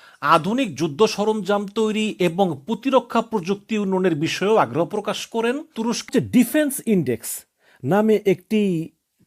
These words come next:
টুইটার পেজ, মানে বর্তমানে এক্স বলা হয়, এক্স পেজ, সেখানে লিখেছে যে, যদিও ইংলিশে লিখেছে, তুরস্কের সহায়তায়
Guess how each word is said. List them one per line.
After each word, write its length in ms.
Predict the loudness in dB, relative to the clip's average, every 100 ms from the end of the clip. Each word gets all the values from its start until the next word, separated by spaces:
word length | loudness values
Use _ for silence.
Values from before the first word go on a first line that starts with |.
| _ _ 0
টুইটার 340 | 0 6 4
পেজ, 260 | 6 2 2 0
মানে 240 | 0 2
বর্তমানে 400 | 2 0 2 2 2
এক্স 300 | 0 0 0
বলা 140 | 2
হয়, 100 | 6
এক্স 260 | 4 4 0
পেজ, 340 | 2 0 -4 -20 _ -20 -20
সেখানে 360 | -4 0 2 2
লিখেছে 460 | 2 0 4 2
যে, 260 | 6 4 4 -4 _ _ _ _ _ -4
যদিও 220 | 0 2
ইংলিশে 280 | 2 0 0
লিখেছে, 440 | 2 2 0 -4 -6 _ _ _
তুরস্কের 440 | 2 2 2 0 0
সহায়তায় 680 | 2 4 4 2 0 -2